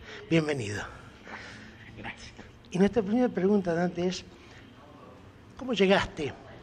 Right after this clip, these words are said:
Speaker 1: a, a decidir este camino tuyo de, de iluminarnos la senda?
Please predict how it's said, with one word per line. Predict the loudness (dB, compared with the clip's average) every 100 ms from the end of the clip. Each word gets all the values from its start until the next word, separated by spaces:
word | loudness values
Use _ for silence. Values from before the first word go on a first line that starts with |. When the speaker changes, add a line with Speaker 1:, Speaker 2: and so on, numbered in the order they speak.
| -18 -18 -16 -16 -8
Speaker 1:
a, | -4 -4 -4
a | -2
decidir | 2 6 8 8
este | 8 2
camino | 6 8 8 6
tuyo | 4 6 4 2 -6 -14 -10 -4
de, | -2 -4 -8 -16 -16 -18 -2
de | 2
iluminarnos | 4 4 6 4 4 -2
la |
senda? | -2 -6 -8 -10